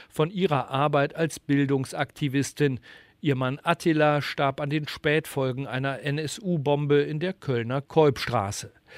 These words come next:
Sie hält staatlich organisierte Gedenkveranstaltungen für reine Show.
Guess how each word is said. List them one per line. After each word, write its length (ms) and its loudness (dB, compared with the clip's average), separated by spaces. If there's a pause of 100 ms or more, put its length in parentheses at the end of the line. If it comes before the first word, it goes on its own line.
(140)
Sie 260 2
hält 240 0
staatlich 640 0
organisierte 760 0
Gedenkveranstaltungen 1300 0
für 300 2
reine 300 0
Show. 460 6